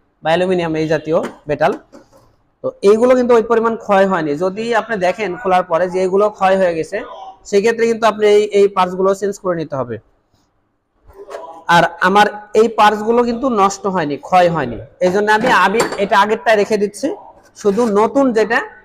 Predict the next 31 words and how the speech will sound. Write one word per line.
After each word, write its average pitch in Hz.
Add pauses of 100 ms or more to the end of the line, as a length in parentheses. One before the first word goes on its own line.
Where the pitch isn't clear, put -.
(220)
এটা 208
চেঞ্জ 202
করতেছি, 139 (420)
আর 165
বাকি 180
সবগুলো 185
আগের। 143
এখন 151
চেঞ্জ 214
করার 214
সিস্টেম 202
দেখেন, 135 (1120)
এই 226 (240)
ফ্রিকশন 247
প্লেটের 254
দুইটা 214
ভাগ 180
আছে, 147
একটা 165
হচ্ছে 196 (460)
বি 202 (180)
আর 175
একটা 170
হলো 190 (440)
এ, 185 (420)
মানে 175 (100)
এ 220
টাইপ 240
আর 180
বি 160
টাইপ। 120